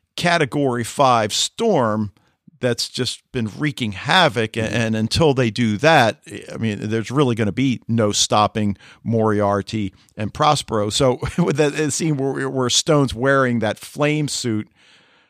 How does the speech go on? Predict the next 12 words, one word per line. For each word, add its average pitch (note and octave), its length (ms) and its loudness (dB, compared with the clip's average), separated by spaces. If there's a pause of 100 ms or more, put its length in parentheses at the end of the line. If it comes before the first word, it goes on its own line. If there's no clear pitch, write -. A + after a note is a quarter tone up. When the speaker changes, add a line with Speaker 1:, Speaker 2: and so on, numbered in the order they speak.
(380)
Speaker 1:
essentially - 500 0
says G3+ 320 0
goodbye D3 480 0
to F#3+ 80 -2
Cassandra D#3 640 0
and B2 140 0
Jones F#3 460 2
in D3 80 -4
case D#3+ 300 -2
anything D#3+ 340 -2
goes F3 260 0
wrong. B2 560 0